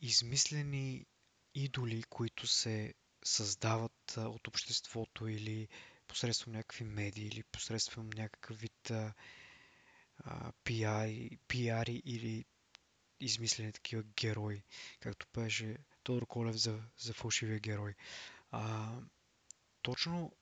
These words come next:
за, за мен това е, а, пошлостта и посредствеността на днешното, а, в,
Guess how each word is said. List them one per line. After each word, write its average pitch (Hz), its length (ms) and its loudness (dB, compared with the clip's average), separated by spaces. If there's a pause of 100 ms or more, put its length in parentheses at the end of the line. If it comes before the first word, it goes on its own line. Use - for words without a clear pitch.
(200)
за, 123 280 2
за 120 180 6
мен 135 260 2
това 123 480 2
е, 143 260 0 (880)
а, 120 520 -2 (2000)
пошлостта 131 840 2 (100)
и 143 100 -2
посредствеността 120 920 0
на 135 180 2
днешното, 117 720 -2 (140)
а, 113 300 -4 (420)
в, 123 160 -10